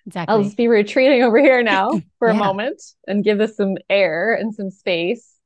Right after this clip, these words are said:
Speaker 1: Yeah.
Speaker 2: so that, you know, we can come back together another time." Or, um, oh, I had a thought and then it,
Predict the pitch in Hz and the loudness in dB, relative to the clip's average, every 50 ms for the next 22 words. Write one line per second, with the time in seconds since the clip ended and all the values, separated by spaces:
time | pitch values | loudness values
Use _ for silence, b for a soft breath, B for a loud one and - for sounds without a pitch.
0 | _ _ _ _ 190 185 180 185 175 165 170 147 139 - - _ _ - 202 196 | _ _ _ _ -14 -6 -4 -2 -2 -2 -2 -4 -6 -8 -10 _ _ -12 -10 -8
1 | 190 170 156 147 165 175 175 - - 170 160 165 165 _ _ _ _ - 165 165 | -8 -8 -8 -8 -10 -10 -12 -10 -8 -8 -8 -8 -10 _ _ _ _ -8 -8 -6
2 | 160 156 151 147 - _ - 170 175 165 151 165 160 160 170 180 - _ _ _ | -4 -4 -4 -4 -4 _ -6 -4 -4 -2 -2 -4 -4 -4 -6 -8 -8 _ _ _
3 | _ _ _ _ _ _ _ _ _ _ - 185 180 165 151 160 165 - 156 143 | _ _ _ _ _ _ _ _ _ _ -10 -8 -8 -8 -8 -10 -10 -8 -8 -8
4 | 110 113 160 190 190 185 - 180 165 - 160 165 170 _ _ _ _ _ _ - | -6 -6 -6 -8 -8 -8 -8 -8 -6 -4 -6 -6 -8 _ _ _ _ _ _ -10
5 | 190 185 175 170 151 - - 165 175 - _ _ _ _ _ _ _ _ _ _ | -10 -8 -8 -8 -8 -10 -12 -14 -14 -16 _ _ _ _ _ _ _ _ _ _
6 | _ _ _ _ _ _ _ _ _ _ _ _ _ _ _ _ _ _ _ _ | _ _ _ _ _ _ _ _ _ _ _ _ _ _ _ _ _ _ _ _
7 | _ _ _ 185 175 165 160 170 180 180 185 175 _ - 170 165 - - - 185 | _ _ _ -14 -14 -14 -14 -14 -14 -14 -14 -16 _ -12 -12 -12 -12 -12 -12 -12
8 | 175 165 165 170 165 165 - _ _ _ | -12 -10 -10 -10 -12 -14 -16 _ _ _